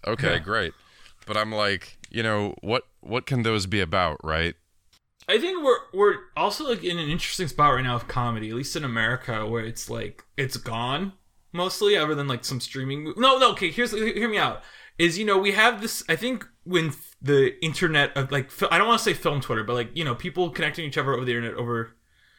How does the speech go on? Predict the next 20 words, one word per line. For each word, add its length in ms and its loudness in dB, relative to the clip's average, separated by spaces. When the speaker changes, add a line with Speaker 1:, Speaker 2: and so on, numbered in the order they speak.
Speaker 2:
like, 220 -2
about 240 -2
film. 500 0
I 60 -2
think 160 4
one 80 4
of 40 0
the 60 0
first 340 0
things 160 -4
that 100 4
really 200 2
happened 340 2
in 80 -2
America 460 -4
once, 320 -4
like, 280 -4
that 180 -6
became, 240 -4
like, 280 -6